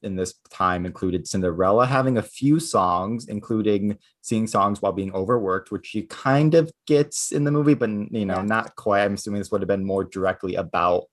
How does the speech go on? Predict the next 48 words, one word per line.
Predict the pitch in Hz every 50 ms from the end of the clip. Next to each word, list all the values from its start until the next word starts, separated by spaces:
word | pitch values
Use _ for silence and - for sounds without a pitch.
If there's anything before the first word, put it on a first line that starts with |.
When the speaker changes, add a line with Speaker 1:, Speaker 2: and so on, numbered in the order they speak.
| _ _ _ _ _ _ _ _
Speaker 1:
how | - - 95 90 87
overworked | - 98 92 90 87 85 87 85 - -
she | - 101 95
is, | 85 87 95 104 104 - - _ _ _ - - -
um, | 98 98 95 92 92
while | 92 92 -
dressing | - 101 98 - 117 113 110
up | 101 101 - - -
the | 131 135
mice | 135 120 101 95 92 101 113 113 - -
and | 143 151 160 -
while | 170 170 165 -
fantasizing | - 127 127 135 135 - - 110 104 90 107 101
about | 92 98 98 95
her | 101 92
mother's | 92 90 92 95 90 92 90 85 -
dress, | - 90 82 85 85 - -
which | 104 90 -
I | - 107 127 180 269 302 311
would | 147 - - -
find | - 156 160 151
interesting | - 110 120 147 127 120 - 95 92 87
because | 98 - 120 107 107 104 - - _ _ _ _ _ _ _ _ _
you | 120 113
don't | 131 160 160
really | 165 185 196 190
get | 160 135 123 - - 123 123 123 - -
Cinderella's | - - 127 120 113 107 104 104 107 104 95 87
backstory | 82 _ - 92 90 98 110 - - - - - 92 87 87 87
all | 85 87 85
that | 85 82
much | 87 87 85 85 - -
in | - 98 90 87 87
this | 90 90 - -
film. | - 95 85 87
I | 90 98
know | 104 113 110
they | 120 107
touch | - - - 113 113 -
on | 107 95
it | 85
at |
the | 78 85
beginning, | 85 82 87 98 95 90 85 87 80
but | 90 87 -
we | 101 101
don't | 110 117 117
really | 117 120 113 110 107 101 -